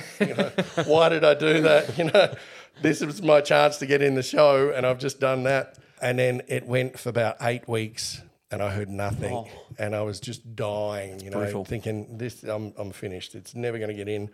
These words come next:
Speaker 1: I heard other guys in other states auditioning for other roles, and I'm thinking, "They're gonna get in, and I'm gonna get nothing." And then all of a sudden, I was driving to pick my son up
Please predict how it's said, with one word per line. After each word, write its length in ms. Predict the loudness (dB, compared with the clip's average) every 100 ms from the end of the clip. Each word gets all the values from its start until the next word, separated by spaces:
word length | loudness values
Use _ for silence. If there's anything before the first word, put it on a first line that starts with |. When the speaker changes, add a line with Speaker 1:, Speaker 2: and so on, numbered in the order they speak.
| -8
Speaker 1:
I 80 | 0
heard 140 | 2 4
other 160 | 2
guys 320 | 4 2 2 0
in 80 |
other 160 | -2 -2
states 360 | 0 0 0 -4
auditioning 520 | -6 -6 -4 -6 -2
for 120 | 0
other 180 | 0 2
roles, 420 | 2 2 2 -2
and 80 | -4
I'm 80 | -6
thinking, 260 | -6 -6
"They're 160 | -8 -8
gonna 160 | -8
get 180 | -8 -8
in, 120 | -6 -6
and 80 | -6
I'm 100 | -6
gonna 160 | -8
get 200 | -12 -16
nothing." 440 | -12 -12 -12 -14 -14 _ _ -20 -20 -20 -20 -20 _ -2
And 140 | 2
then 120 | 4
all 120 | 6 4
of 60 |
a 40 | 2
sudden, 260 | 0 2
I 40 | 0
was 160 | -2
driving 400 | -4 2 2 0
to 60 | -6
pick 160 | -6 -6
my 80 |
son 200 | 0 2
up 280 | 2 0 _